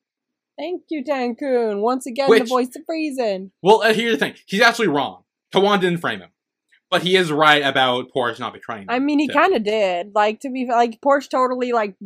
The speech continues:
Speaker 1: did the whole, um, audio recordings himself, but, like,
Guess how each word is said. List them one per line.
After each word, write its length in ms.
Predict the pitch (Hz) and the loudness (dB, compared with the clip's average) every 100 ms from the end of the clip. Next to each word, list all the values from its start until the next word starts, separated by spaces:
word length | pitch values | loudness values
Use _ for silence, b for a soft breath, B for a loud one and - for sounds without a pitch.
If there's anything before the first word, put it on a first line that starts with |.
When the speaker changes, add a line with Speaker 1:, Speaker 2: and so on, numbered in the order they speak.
| 185 | -8
Speaker 1:
did 200 | 226 196 | -6 -6
the 100 | 202 | -6
whole, 360 | 202 196 190 _ _ _ _ _ 247 | -4 -6 -8 _ _ _ _ _ -8
um, 360 | 233 226 226 _ | -8 -10 -16 _
audio 300 | 247 240 247 | -2 0 0
recordings 440 | 240 247 254 240 233 | 0 2 2 0 -4
himself, 600 | 208 - 214 208 392 - - | -8 -4 2 4 2 0 4
but, 200 | 233 202 | 4 6
like, 360 | 220 196 - | 4 2 -4